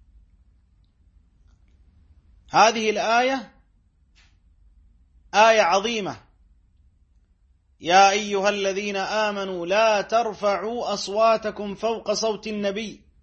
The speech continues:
هنا الرفع الحسي، خطاب للصحابة في حضورهم للنبي صلى الله عليه وسلم: "لا ترتفع أصواتكم".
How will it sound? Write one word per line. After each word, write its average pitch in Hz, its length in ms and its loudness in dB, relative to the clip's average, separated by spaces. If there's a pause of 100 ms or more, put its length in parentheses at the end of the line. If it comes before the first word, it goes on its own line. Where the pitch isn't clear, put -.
(640)
هنا 202 500 -2
الرفع 185 400 0
الحسي، 185 680 -8 (1200)
خطاب 190 680 2 (1300)
للصحابة 214 680 0
في 190 160 -4
حضورهم 202 580 0
للنبي 190 440 -6
صلى 190 220 -4
الله 190 380 2
عليه 185 340 -2
وسلم: 202 560 -4
"لا 202 180 2
ترتفع 202 680 -6 (720)
أصواتكم". 196 840 0